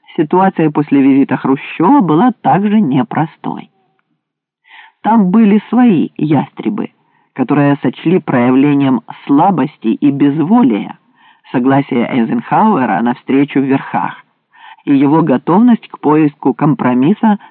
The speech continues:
по германской проблеме и Западному Берлину. Но, правда, Эйзенхауэр и ухом не повёл. Но когда в Бонне узнали о результатах Кэмп-Дэвида,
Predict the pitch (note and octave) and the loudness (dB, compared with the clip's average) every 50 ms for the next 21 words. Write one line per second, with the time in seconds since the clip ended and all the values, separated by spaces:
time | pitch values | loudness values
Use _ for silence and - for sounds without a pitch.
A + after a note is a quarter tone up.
0 | _ _ - D#3+ E3+ D3 D3 C#3 C#3+ C#3 C#3 C3 - - C3+ B2+ A#2 - A2+ A2 | _ _ -4 -2 0 0 2 2 2 2 0 0 -2 -2 -4 -4 -4 -2 -4 -4
1 | G2+ G#2+ G#2 G#2+ A#2+ D#3 G3+ A3 A3 - - C#3+ A#2 A#2 A#2 - G#2+ A2 - A#2 | -2 0 0 0 2 2 2 0 0 0 -2 -2 0 0 0 -2 -2 -4 -2 -4
2 | A2+ A#2 B2+ C3 C3+ C#3+ D#3 D#3 D#3+ D3 C#3 A#2 F#2+ - - - - _ _ _ | -4 -4 -4 -4 -4 -2 -2 -2 0 0 -2 -4 -4 -6 -10 -14 -18 _ _ _
3 | _ _ _ _ _ _ _ _ _ _ _ _ _ _ _ _ - - - - | _ _ _ _ _ _ _ _ _ _ _ _ _ _ _ _ -14 -8 -2 0
4 | F#3+ F#3+ F3+ F3 F3+ F3+ F#3 - - - - - _ - - D#3 C#3+ C#3+ D3 C3+ | 0 0 0 0 -2 -2 -4 -6 -14 -20 -20 -20 _ -6 -2 0 2 2 2 0
5 | C3+ - F#3 A#3 A#3 G#3+ G#3 C3+ - D3+ _ _ _ _ _ - - E3+ E3+ F#3 | -2 -2 0 0 0 0 -2 -4 -6 -10 _ _ _ _ _ -8 -2 0 0 2
6 | F#3 D#3+ D3+ D3+ B2 A2 A#2 B2 A#2+ A2+ - A2 G#2+ G2 F#2+ F2 F#2 - _ _ | 2 2 0 -2 -4 -4 -2 -2 -4 -2 -2 -4 -4 -4 -4 -8 -8 -12 _ _
7 | _ _ _ _ _ _ _ _ _ _ _ _ _ _ _ _ _ _ _ _ | _ _ _ _ _ _ _ _ _ _ _ _ _ _ _ _ _ _ _ _
8 | _ _ _ _ _ _ - - - - - - - D#3 D3+ F3+ E3 D#3 D#3+ F#3+ | _ _ _ _ _ _ -20 -20 -20 -20 -12 -4 -4 -2 0 0 -2 0 0 2
9 | F#3+ F3 E3 D3 - - C#3 D3 D3 D3+ D#3+ F#3 A#3 G#3+ G3 C3 C3 B2 - - | 2 2 0 0 -2 -2 -2 -2 -2 0 0 2 2 2 2 0 0 0 0 2
10 | D3 C#3 D3 D#3 E3+ F3 E3+ D#3+ D3 - - - C3+ - C3+ C#3+ C#3 D3 C#3 C3+ | 0 0 0 -2 -2 -2 0 0 0 -2 -2 -2 -2 0 0 0 0 2 2 2
11 | A#2+ - _ - B3 C#4 - - A2+ - - - - _ _ - - C#3+ C3 B2+ | 2 0 _ -4 -4 -4 -2 -4 -8 -8 -10 -14 -20 _ _ -8 -4 -2 -2 0
12 | B2+ B2 D3+ C#3+ G#2 G#2 G2 F#2 G2 - - | 0 0 0 0 0 0 -2 -4 -6 -10 -12